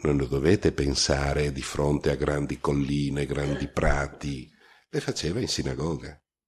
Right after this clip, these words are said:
E quelle piccole frasi che noi troviamo sono riassunti di un'omelia di Gesù nella sinagoga.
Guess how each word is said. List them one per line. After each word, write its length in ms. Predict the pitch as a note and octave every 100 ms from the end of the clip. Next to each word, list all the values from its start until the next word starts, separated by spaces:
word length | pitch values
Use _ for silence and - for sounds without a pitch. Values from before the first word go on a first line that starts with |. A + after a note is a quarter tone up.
| _ _ - - - - - _ _ -
E 80 | F#2
quelle 600 | - F#2+ F2+ D#2+ - _ _ - _ _ _ _ _ _ _ _
piccole 480 | - - - E2+ D#2
frasi 640 | - D#2 D#2 D2+ D2+ -
che 120 | -
noi 180 | D2 D2+
troviamo 640 | C#2+ F2+ D#2+ C#2+ C#2+ D#2
sono 380 | D2+ - D2+ C#2+
riassunti 880 | E2 F#2 - - E2+ D#2+ D2+ D2+ A#2
di 180 | D#2+ D#2
un'omelia 760 | D#2 D2+ D#2 E2+ D#2 D2 C#2 D2+
di 160 | D2+
Gesù 340 | C#2+ C2+ C2+ C#2
nella 220 | G#2 G2+
sinagoga. 680 | - B1+ B1 D#2 C#2 -